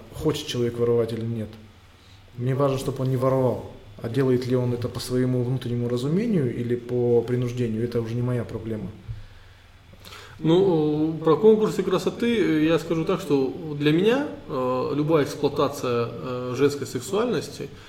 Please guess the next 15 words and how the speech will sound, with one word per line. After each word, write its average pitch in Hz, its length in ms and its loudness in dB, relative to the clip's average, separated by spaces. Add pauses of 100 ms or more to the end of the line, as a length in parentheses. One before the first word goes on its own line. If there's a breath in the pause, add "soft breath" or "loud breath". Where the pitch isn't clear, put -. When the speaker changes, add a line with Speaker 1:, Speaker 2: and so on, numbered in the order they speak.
(320 loud breath)
Speaker 2:
ну, 175 400 4
это 147 240 4
не 143 560 2
цивилизованно, 147 680 4
это 131 140 -2
недопустимо. 123 880 -4
Я 175 200 4
понимаю, 190 320 4
что - 120 -4
это 156 80 2
всегда 143 380 0
будет. 175 300 2
Speaker 1:
Это, 202 180 6
это 185 260 4
архаика. 123 560 2